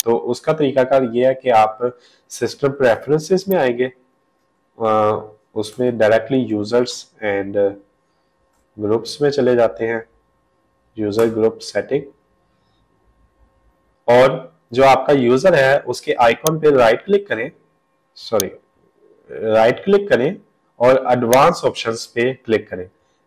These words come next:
ये आपसे आपके account का password पूछेगा, वो enter करें और unlock कर लें। उसके बाद आपके पास ये setting आ जाएगी। यहाँ पे आपने login shell, इसको change करना है। ये अभी bin zesh पे है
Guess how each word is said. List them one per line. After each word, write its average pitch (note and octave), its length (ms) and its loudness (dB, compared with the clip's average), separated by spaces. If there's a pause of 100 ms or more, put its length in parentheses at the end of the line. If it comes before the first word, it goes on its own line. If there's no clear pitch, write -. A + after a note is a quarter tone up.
ये C3+ 120 2
आपसे D#3 340 4
आपके C3+ 420 2
account C#3 320 2
का C#3 60 0
password B2+ 420 0
पूछेगा, D#3+ 640 0
वो A#2+ 140 4
enter D#3+ 280 0
करें F3 240 0 (1400)
और B2+ 120 4
unlock B2+ 480 4
कर F#2 140 -2
लें। E2+ 180 -20 (520)
उसके C3 220 0
बाद D#3 200 6
आपके C3+ 240 4
पास C3+ 320 2
ये B2+ 80 2
setting A2 420 -2
आ G2 100 2
जाएगी। F#2 320 -14 (420)
यहाँ C#3 320 6
पे E3 200 4
आपने D3+ 400 4
login B2+ 640 2
shell, G2+ 420 0 (100)
इसको C#3 280 -2
change B2+ 280 -2
करना B2 300 -2
है। C3 60 -2 (460)
ये B2 60 4
अभी C3 240 0
bin E3 280 2
zesh C3+ 380 0
पे F#3+ 220 4
है F#3+ 220 -2